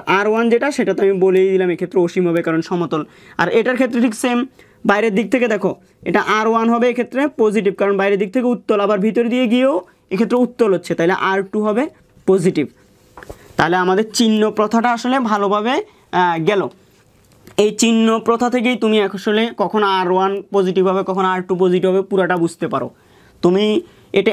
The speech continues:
এমন ভালোভাবে রিভিউ করে নিবা, নিজের মতো করে নোটটা করে নিবা আজকে ভিডিও দেখার পর, যাতে আর কখনো ভুলটা না হয়। এরপর ধরো, আমার এখন একটা টপিক বাকি আছে এটার মধ্যে বুঝানো,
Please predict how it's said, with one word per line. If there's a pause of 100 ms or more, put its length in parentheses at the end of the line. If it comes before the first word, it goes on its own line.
(100)
এমন
ভালোভাবে
রিভিউ
করে
নিবা,
নিজের
মতো
করে
নোটটা
করে
নিবা
আজকে
ভিডিও
দেখার
পর, (260)
যাতে
আর
কখনো
ভুলটা (240)
না
হয়। (500)
এরপর
ধরো, (140)
আমার (560)
এখন
একটা
টপিক
বাকি
আছে
এটার
মধ্যে
বুঝানো,